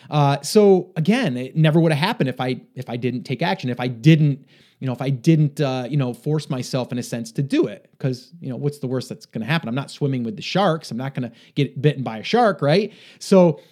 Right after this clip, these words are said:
those are the things sometimes you have to think about. And I just wanna stress this, you need to get around like-minded people. You know, I, I didn't join a mastermind for that, for me just to get,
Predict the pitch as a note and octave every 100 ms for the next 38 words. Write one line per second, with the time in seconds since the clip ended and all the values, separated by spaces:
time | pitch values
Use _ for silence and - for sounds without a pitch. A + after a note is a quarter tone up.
0 | _ F#3+ A3 A#3+ A3 G#3+ F#3 F#3 E3+ E3
1 | D3 D3+ - C3+ D#3 D3 A2 F#2+ F#2 _
2 | _ _ - D3+ D3 C#3+ C#3 - _ _
3 | - D3+ D3+ F#3 E3 - D#3 C#3 C#3+ A#2
4 | - D#3 D#3 E3 D3+ D#3 D#3+ D#3+ C#3+ -
5 | C#3 C3 C3 B2 B2 A#2 - B2 B2+ B2
6 | A#2+ A#2 A#2 A2+ - A2+ F#2+ - _ _
7 | _ _ - C#3 C3+ B2+ - - - D3
8 | - C#4 B3 F3+ G3 G3+ E3 C#3 C#3+ D#3+
9 | - D#3+ C3+ C3 B2+ B2 - D3+ B2+ C#3+
10 | - D#3 C#3+ C#3+ A#2+ D3 - C#3+ C3+ C3
11 | B2+